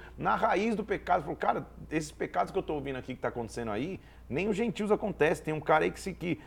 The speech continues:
que possuiu a mulher do próprio pai, ou seja, madrasta talvez. "E contudo, mesmo assim no pecado, vocês estão ensoberbecidos. Vocês não chegam a lamentar para que fosse tirado do vosso meio aquele que tamanho ultraje praticou."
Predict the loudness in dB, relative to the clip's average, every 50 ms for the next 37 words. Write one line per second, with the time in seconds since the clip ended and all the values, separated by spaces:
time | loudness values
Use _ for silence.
0 | -12 -6 -6 -4 0 0 0 0 0 0 2 2 4 4 2 0 0 0 0 0
1 | -2 -2 -4 -4 -4 -2 2 4 4 4 4 2 0 0 0 2 2 2 2 4
2 | 6 6 6 6 4 2 2 4 4 4 4 4 2 2 0 -2 -10 -16 -16 -16
3 | -8 -2 -2 -2 2 2 2 2 2 2 4 4 6 6 6 6 4 4 4 6
4 | 6 8 8 6 6 8 6 6 6 4 0 0 0 2 0 0 0 2 2 4
5 | 4 4 2 0 -6 -10 -12 -6 -4 -4 -2 2 2 2 2 2 2 2 4 4
6 | 4 2 2 0 0 -2 -2 -2 -2 -2 -4 -6 -12 -16 -6 -2 0 2 2 2
7 | 2 2 0 0 0 0 2 2 4 4 4 4 2 0 -2 0 4 6 8 8
8 | 8 6 4 0 -10 -8 -2 0 0 0 0 0 0 0 0 0 2 2 6 6
9 | 6 6 6 4 2 2 2 2 0 -2 0 0 0 0 0 2 0 0 0 -2
10 | 0 4 6 6 6 6 2 0 0 0 0 0 4 6 6 6 6 4 2 2
11 | 2 2 0 -6 -4 -2 2 2 2 2